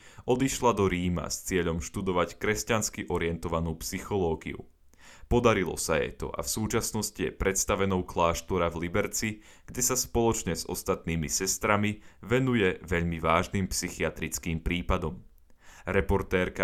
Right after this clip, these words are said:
Renata Kalenská na začiatku rozhovoru otázky kládla tak, aby sa sestra Dominika dostala k opisovaniu svojho detstva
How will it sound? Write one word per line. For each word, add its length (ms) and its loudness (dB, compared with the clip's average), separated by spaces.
Renata 320 2
Kalenská 640 2
na 80 0
začiatku 560 -2
rozhovoru 560 -2
otázky 480 0
kládla 480 0
tak, 320 0
aby 240 0
sa 160 2
sestra 320 2
Dominika 640 2
dostala 480 0
k 80 -4
opisovaniu 640 -2
svojho 400 -2
detstva 560 0